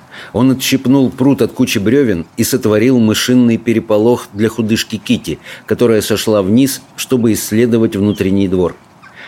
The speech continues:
Кошка посмотрела на это равнодушно и уселась мыться. "К ужину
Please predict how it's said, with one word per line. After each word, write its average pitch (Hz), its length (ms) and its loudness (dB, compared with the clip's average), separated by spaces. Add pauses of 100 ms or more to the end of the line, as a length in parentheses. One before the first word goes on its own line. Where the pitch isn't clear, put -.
(120)
Кошка 127 300 0
посмотрела 120 640 0
на 113 160 2
это 107 180 0
равнодушно 107 760 0
и 117 60 2
уселась 98 440 0
мыться. 85 340 -6 (920)
"К - 60 -6
ужину 131 640 2